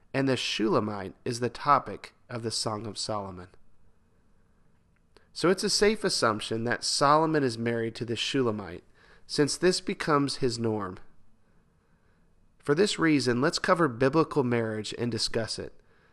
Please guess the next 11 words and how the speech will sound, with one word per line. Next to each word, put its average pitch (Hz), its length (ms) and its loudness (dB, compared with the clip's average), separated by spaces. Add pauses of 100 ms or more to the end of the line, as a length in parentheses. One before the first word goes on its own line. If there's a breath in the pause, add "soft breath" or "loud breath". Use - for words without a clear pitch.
(200)
God 180 320 6
made 185 320 4
Adam 110 440 -2 (520)
and 127 260 -2
made 147 280 4
him 123 400 -2
a - 60 -8
helpmeet 113 720 -4 (180)
called 117 400 0
a 113 60 -4
woman. 117 460 -6